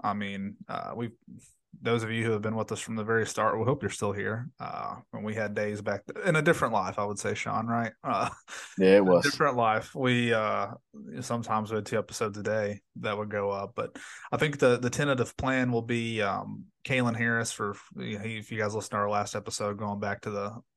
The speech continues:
Speaker 1: prior to the Mississippi State game, he came on and joined me. I, I believe he will probably become a regular contributor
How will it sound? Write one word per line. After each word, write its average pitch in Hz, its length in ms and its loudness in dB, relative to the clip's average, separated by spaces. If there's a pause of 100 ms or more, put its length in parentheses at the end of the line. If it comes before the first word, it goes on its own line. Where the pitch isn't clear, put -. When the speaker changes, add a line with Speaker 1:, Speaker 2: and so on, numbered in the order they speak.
(160)
Speaker 1:
prior 107 320 2
to 117 100 -8
the 107 360 -6
Mississippi 107 440 -6
State 107 320 0
game, 104 160 -4
he 107 100 -4
came 107 220 0
on 104 100 2
and 101 100 -2
joined 104 220 -2
me. 104 80 0
I, 104 160 0
I 113 100 -2
believe 117 280 0
he 120 120 -6
will 110 140 -8
probably 117 440 2
become 107 340 -4
a 104 40 -2
regular 107 360 -2
contributor 117 640 -4